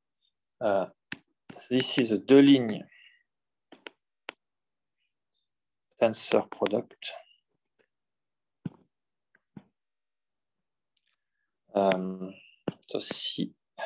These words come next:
V, the dual, uh, category, uh, which mean, um,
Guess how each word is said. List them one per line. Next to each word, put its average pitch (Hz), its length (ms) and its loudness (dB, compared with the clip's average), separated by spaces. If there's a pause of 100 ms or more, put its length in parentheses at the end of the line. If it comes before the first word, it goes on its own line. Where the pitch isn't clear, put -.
(380)
V, 117 200 -4 (2250)
the 107 80 -6 (120)
dual, 143 640 6 (640)
uh, 120 180 4
category, 113 640 0 (3500)
uh, 98 500 0
which 107 380 -8
mean, 113 380 -2 (3250)
um, 101 440 -2